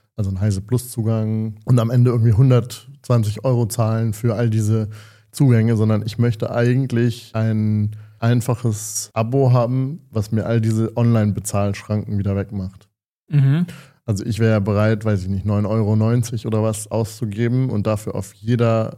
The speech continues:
Speaker 1: Print-Zeitung und vielleicht auch auf ein paar Zeitschriften die Inhalte sehen zu können. Also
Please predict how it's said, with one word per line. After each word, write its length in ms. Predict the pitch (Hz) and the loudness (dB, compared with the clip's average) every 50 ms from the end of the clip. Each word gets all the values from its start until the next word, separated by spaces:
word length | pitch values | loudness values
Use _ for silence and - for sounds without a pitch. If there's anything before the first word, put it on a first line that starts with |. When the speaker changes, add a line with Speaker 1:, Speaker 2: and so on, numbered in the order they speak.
| _ | _
Speaker 1:
Print-Zeitung 1300 | _ - - 110 117 123 131 131 127 - - - - - 107 104 110 120 110 - - 139 143 151 160 190 - - | _ -6 0 2 4 4 2 0 -2 -8 -16 -10 -4 0 0 2 2 0 -2 -2 -4 -4 -2 -2 -4 -6 -8 -4
und 240 | - 104 101 95 | -2 0 0 0
vielleicht 320 | - - 98 101 95 92 - | -2 -2 0 0 0 0 -2
auch 140 | 92 90 92 | -4 -4 -4
auf 160 | 95 92 104 | -4 -4 -4
ein 80 | 95 | -6
paar 160 | - 98 92 - | -4 -4 -4 -2
Zeitschriften 720 | - 101 104 104 98 - - 110 104 - - 107 107 104 | 0 0 0 0 -2 -4 -6 -8 -8 -8 -6 -4 -4 -4
die 60 | 95 | -2
Inhalte 340 | - 107 95 95 95 95 98 | 0 0 0 0 -2 -2 -4
sehen 260 | 87 95 98 98 95 | -4 -2 -2 -2 -4
zu 140 | 92 - - | -6 -8 -12
können. 420 | - - 101 95 95 98 98 95 - _ _ _ _ _ _ _ _ _ _ _ _ - | -10 -8 -6 -4 -4 -6 -8 -10 -14 _ _ _ _ _ _ _ _ _ _ _ _ -2
Also 400 | 110 98 107 107 104 95 101 | -2 0 2 2 0 0 -4